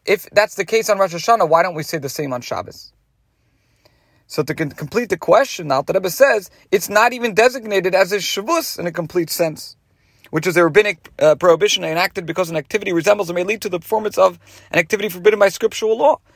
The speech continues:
It's a light prohibition. So then, th-, as he calls it, Isser Kal.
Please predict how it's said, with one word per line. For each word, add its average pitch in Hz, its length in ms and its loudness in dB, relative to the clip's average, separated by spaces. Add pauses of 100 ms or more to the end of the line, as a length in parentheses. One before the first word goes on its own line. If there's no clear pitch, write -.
(280)
It's 202 160 4
a 220 60 6
light 233 360 2
prohibition. 277 640 2 (1800)
So 202 180 4
then, 185 300 2 (120)
th-, 143 200 -8
as 156 180 0
he 175 60 -6
calls 185 260 0
it, - 80 -8
Isser 254 400 -2
Kal. 269 360 2